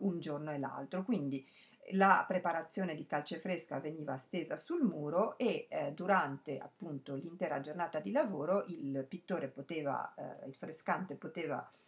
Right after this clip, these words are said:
Eh, appunto, eh, disegnare e, eh, colorare le sue figure,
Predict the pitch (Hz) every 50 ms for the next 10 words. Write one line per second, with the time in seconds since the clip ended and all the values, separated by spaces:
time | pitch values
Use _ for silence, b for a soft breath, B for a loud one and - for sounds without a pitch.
0 | B B B B B B _ - 151 143 135 131 127 - 127 127 - - 180 156
1 | 156 147 - 135 - 131 127 - - 143 139 147 143 147 - - - - - -
2 | - - - 143 135 131 131 - _ _ _ _ _ _ _ _ _ _ - _
3 | _ _ - - - _ _ _ 175 - 175 - - 170 160 160 170 180 170 160
4 | 156 143 139 143 143 139 - - 180 170 151 - - 147 135 135 139 135 - 185
5 | 160 165 165 175 185 165 165 - 143 147 147 156 180 - 269 311 311 - 349 214
6 | 180 165 147 156 175 196 -